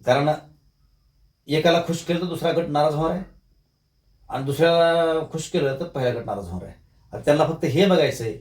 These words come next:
की यातला मोठा गट कोणता, जास्तीत जास्त मतं मिळायचा गट कोणता,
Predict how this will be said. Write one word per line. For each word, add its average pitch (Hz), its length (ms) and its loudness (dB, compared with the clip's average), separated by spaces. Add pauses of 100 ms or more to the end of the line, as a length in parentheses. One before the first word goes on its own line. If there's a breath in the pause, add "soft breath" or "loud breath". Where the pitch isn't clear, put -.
(380 soft breath)
की 143 80 -6
यातला 147 280 2
मोठा 143 300 2
गट 147 180 0
कोणता, 143 540 -2 (500)
जास्तीत 139 280 0
जास्त 160 180 0
मतं 143 220 -2
मिळायचा 135 280 0
गट 120 120 -2
कोणता, 110 320 -8